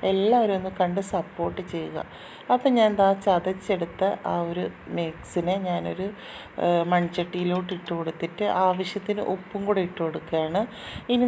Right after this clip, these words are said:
നമുക്കിതിലേക്ക് വേണ്ടത് വെളിച്ചെണ്ണയാണ്. ഒരു രണ്ട് ടേബിൾ സ്പൂണോളം വെളിച്ചെണ്ണയും കൂടെ ഒഴിച്ച് കൊടുക്കാം. അപ്പം നമ്മളിത് ചൂടാക്കുകയോ, ആ, താളിക്കുകയോ ഒന്നും തന്നെ വേണ്ട. ഈ ഒരു രീതിയിലാണ് നമ്മൾ ഈ ഒരു കറി,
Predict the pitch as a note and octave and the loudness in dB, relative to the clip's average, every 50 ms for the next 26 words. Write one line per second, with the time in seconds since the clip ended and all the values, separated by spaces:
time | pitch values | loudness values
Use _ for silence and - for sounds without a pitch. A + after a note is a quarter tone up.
0 | A#3+ G#3+ G3+ G3 G3 G3 G3 F3 F3+ E3+ F3 F3 E3+ - - F#3 F3 E3+ D#3+ D#3+ | 6 6 4 2 2 2 0 0 2 2 2 2 2 0 0 2 2 2 2 2
1 | D#3+ E3 E3 D#3+ - G3 G#3 G3+ G3 F#3 E3+ D#3+ E3 D#3+ - - F#3+ F3+ F3 F3 | 0 -2 -2 0 -2 -2 -2 0 0 0 0 0 -2 -4 -4 -2 -2 0 0 0
2 | E3+ E3 E3 F3 F#3 G3 G3+ G#3+ G3+ G#3 G3+ G3+ G#3 G#3+ G#3 A#3+ - - F#3+ F3+ | 0 0 -2 -2 -2 0 0 0 2 2 0 0 0 -4 -4 -2 0 0 0 0
3 | F3 F3 F3 F3 - - - F#3 F3+ E3+ E3+ E3+ E3+ F#3+ G#3+ G3 G3+ F3 E3 D#3+ | 0 -2 -4 -4 -6 -6 -4 -2 0 0 2 2 0 -2 -2 -2 -4 -4 -2 -4
4 | D#3+ - - F#3 F3 F3 F3 F3+ F3+ F3+ F3+ F3 F3 G3 A#3 C4+ - - - - | -6 -4 -4 -4 -2 0 0 -2 -2 -2 -2 -2 -2 -2 -4 -4 -6 -12 -14 -14
5 | - - - - G3+ G3 F#3 F3+ F3+ - F3+ E3 D#3 D3+ - - - - - - | -14 -14 -6 -2 0 0 0 0 -2 -2 -2 -2 -2 -2 -2 -4 -4 -6 -8 -14
6 | - - - - - - B3 - - A#3+ A#3 A3 G#3+ A3 A3 A3 G#3+ G#3+ A#3+ A#3 | -18 -18 -18 -18 -6 -4 0 2 4 6 6 6 6 8 6 6 6 8 8 8
7 | A#3 A3+ A#3 - G#3 F#3 F#3 F#3+ F#3 F#3 F#3 F3+ F3+ F3+ - F#3+ F#3+ G3 G3+ F#3+ | 8 6 4 2 0 2 4 6 6 8 6 6 4 2 0 2 4 6 6 6
8 | F3 - - D#3+ E3+ E3 E3+ E3 E3 E3 E3 E3 E3 - F3 F3+ F3 E3+ E3+ E3+ | 4 4 4 4 4 6 6 6 6 4 2 0 0 4 6 6 8 8 6 4
9 | E3 E3+ - F#3 F#3+ F#3 F3+ F3 F3 F3+ F#3+ G#3+ B3 C#4 D4+ C#4 - G#3+ F#3+ F#3 | 2 -2 -2 0 0 2 2 0 0 0 0 0 2 2 2 4 4 2 2 2
10 | G3 F#3 F3+ F3 E3+ E3 E3+ E3+ F#3 G3+ G#3 - - - - - - - - G#3 | 0 0 2 2 0 0 0 2 2 2 2 0 -6 -14 -14 -16 -16 -10 -8 -6
11 | G#3 G#3 A3+ A#3+ B3 A#3 G#3+ G#3 - F#3 F#3 F3+ F3+ F3+ F#3 G3 G3 F#3 F3+ F3 | -4 0 2 6 6 6 6 6 4 -2 -4 -4 -2 -2 -2 0 0 2 2 2
12 | F3 F3 F3 F3+ F3+ F3 E3+ E3+ E3+ E3+ E3+ E3+ E3+ E3+ E3+ - - - F3 E3 | 2 2 0 0 0 0 0 -2 -2 -4 -4 -2 -4 -4 -6 -6 -2 0 2 2
13 | E3 E3 E3+ F3 | 2 0 0 -4